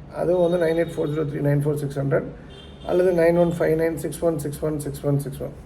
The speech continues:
சாரி, நைன் ஒன் ஃபைவ் நைன் சிக்ஸ் ஒன் சிக்ஸ் ஒன் சிக்ஸ் ஒன் நம்பர் தொடர்பு கொள்ளவும்.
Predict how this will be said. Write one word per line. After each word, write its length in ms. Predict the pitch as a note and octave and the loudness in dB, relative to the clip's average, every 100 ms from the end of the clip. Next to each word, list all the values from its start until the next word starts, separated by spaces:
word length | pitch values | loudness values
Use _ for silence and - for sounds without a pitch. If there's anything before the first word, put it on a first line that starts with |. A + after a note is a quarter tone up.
| - - - | -20 -20 -2
சாரி, 180 | D3+ D3 | 2 2
நைன் 440 | D3 C#3+ D3+ E3+ | 0 0 4 4
ஒன் 140 | F#3+ F3+ | 4 2
ஃபைவ் 240 | D#3+ D#3+ E3 | 2 2 2
நைன் 220 | G#3 - - | 0 -2 -10
சிக்ஸ் 360 | - D#3+ - | -8 -6 0
ஒன் 240 | F#3+ G#3+ - | 2 2 -4
சிக்ஸ் 260 | E3+ D3 | -6 -4
ஒன் 180 | F3 E3 | -2 -2
சிக்ஸ் 240 | D3 C#3+ A#2+ | -4 -6 -8
ஒன் 120 | - - - - - | -10 -14 -20 -18 -6
நம்பர் 280 | D3+ D#3 D#3 | -2 0 0
தொடர்பு 280 | D3 D3 C3 | 0 -2 -4
கொள்ளவும். 280 | A2+ A2+ | -6 -8